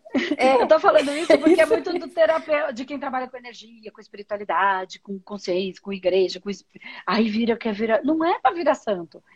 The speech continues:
Speaker 1: é pra virar íntegro. E íntegro, assim, não gostei do que você falou, tá tudo uma merda, isso é integridade. Falta de integridade é, tá tudo uma merda, eu falo, não, tá tudo bem, tudo bem.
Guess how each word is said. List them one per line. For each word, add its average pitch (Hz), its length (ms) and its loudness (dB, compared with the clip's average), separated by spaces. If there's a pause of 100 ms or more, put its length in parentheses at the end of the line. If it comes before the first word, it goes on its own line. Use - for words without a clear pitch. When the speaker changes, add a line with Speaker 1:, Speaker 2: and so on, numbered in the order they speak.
(100)
Speaker 1:
é - 80 4
pra 320 160 4
virar 370 300 2
íntegro. 196 520 -6 (1800)
E 240 300 0
íntegro, 415 280 -6
assim, 320 180 -4
não 320 180 4
gostei 523 280 0
do 302 60 -16
que - 60 -20
você 359 60 -10
falou, 254 420 -2 (240)
tá 185 100 -8 (140)
tudo 359 200 -6
uma 466 140 -4
merda, 277 480 -2 (220)
isso 226 200 -14
é - 20 -8
integridade. 262 580 -10 (1080)
Falta 247 320 -2
de 240 100 -6
integridade 254 640 0
é, 202 220 2
tá 220 120 -8
tudo 320 200 -12
uma 339 120 -2
merda, 285 260 -4
eu 302 40 -8
falo, 370 180 -8
não, 427 320 -12
tá 427 160 -4
tudo 415 320 -4
bem, 349 560 -4 (920)
tudo 453 300 -2
bem. 381 800 -2